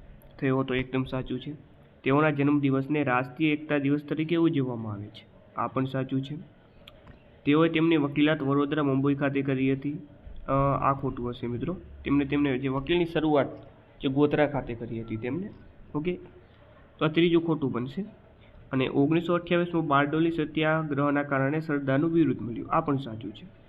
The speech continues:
એક, ત્રણ, ચાર સાચા, સોરી, એક, બે ને ચાર, ઓપ્શન એ. નીચેના પૈકી કઈ વ્યક્તિએ ભારતની બહાર સ્વતંત્ર ભારતીય સેનાની સ્થાપના કરી હતી? તો એ હતા મિત્રો રાસ બિહારી બોઝ.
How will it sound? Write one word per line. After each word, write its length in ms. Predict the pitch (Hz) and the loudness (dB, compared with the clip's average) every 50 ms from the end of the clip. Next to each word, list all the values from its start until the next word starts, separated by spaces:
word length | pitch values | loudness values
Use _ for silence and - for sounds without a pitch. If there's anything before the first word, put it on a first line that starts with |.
| - - - 143 | -12 -4 0 2
એક, 200 | 160 160 160 160 | 2 2 0 0
ત્રણ, 240 | 156 147 147 147 147 | 0 2 2 2 0
ચાર 320 | 143 143 143 135 135 135 | -2 -2 0 0 0 0
સાચા, 360 | 135 135 127 117 - - - - - - - - - | 0 -2 -4 -4 -6 -10 -18 -20 -20 -20 -14 -4 0
સોરી, 220 | 151 143 131 - - - - - - - | 0 0 0 -2 -6 -10 -18 -16 -6 0
એક, 300 | 131 147 156 151 - 143 | 2 2 2 2 -2 -2
બે 200 | 143 143 139 139 | 0 2 2 2
ને 120 | 135 131 | 2 0
ચાર, 240 | 135 - 104 98 - - - - - - - - - - | -2 -2 -6 -6 -8 -10 -18 -20 -20 -20 -20 -20 -14 -10
ઓપ્શન 380 | - - - - - 127 110 104 | -8 -8 -8 -8 -8 -8 -6 -6
એ. 80 | 98 - - - - - - - - - - - - - - - - - - - - - - - - - - - - - - - - - - - - - - - - - - - - - - - - - 160 | -8 -10 -14 -20 -20 -20 -20 -20 -20 -20 -20 -20 -20 -20 -20 -20 -20 -20 -20 -20 -20 -20 -20 -20 -20 -20 -20 -20 -20 -20 -20 -20 -20 -20 -20 -20 -20 -20 -20 -20 -20 -20 -20 -20 -20 -20 -20 -20 -8 -2 0
નીચેના 300 | 147 135 143 170 175 170 | 2 4 4 6 4 4
પૈકી 260 | 175 180 170 185 180 | 4 2 2 2 0
કઈ 220 | - 165 165 165 | 2 4 4 4
વ્યક્તિએ 600 | 160 156 160 160 - - 151 147 151 156 180 233 - - - - - - - - - - - - | 4 4 0 -2 -4 0 2 4 4 4 2 -2 -6 -12 -16 -20 -20 -20 -20 -20 -20 -12 -4 0
ભારતની 420 | 127 135 143 151 - - 180 175 | 4 4 4 4 4 2 2 2
બહાર 340 | 156 156 147 147 143 160 156 | 2 2 4 4 4 4 4
સ્વતંત્ર 540 | - - 147 147 147 156 160 156 175 180 170 | 2 0 0 2 2 2 0 0 2 0 2
ભારતીય 440 | 147 143 135 135 139 139 143 151 | 2 4 4 4 4 2 0 -2
સેનાની 440 | 151 151 143 135 135 139 139 143 156 | -2 0 0 2 2 4 4 2 2
સ્થાપના 460 | 156 156 - 139 135 135 135 117 113 | 0 0 2 2 2 2 2 -4 -6
કરી 320 | 110 110 104 104 107 110 117 | -6 -6 -6 -6 -6 -6 -8
હતી? 260 | 113 113 175 196 - - - - - - - - - - | -6 -4 -4 -4 -6 -8 -14 -18 -20 -20 -20 -20 -12 -4
તો 80 | - 139 | 2 4
એ 100 | 147 151 | 4 4
હતા 160 | 143 143 143 | 4 4 2
મિત્રો 300 | 143 139 139 143 147 139 | 0 0 0 0 0 0
રાસ 300 | 131 127 131 135 135 135 135 | 4 4 4 4 2 0 -4
બિહારી 480 | 127 127 127 127 127 135 160 180 196 | -4 -2 -2 0 0 0 -2 -2 -4
બોઝ. 360 | 202 185 - 113 110 101 - | -4 -6 -6 -4 -4 -4 -4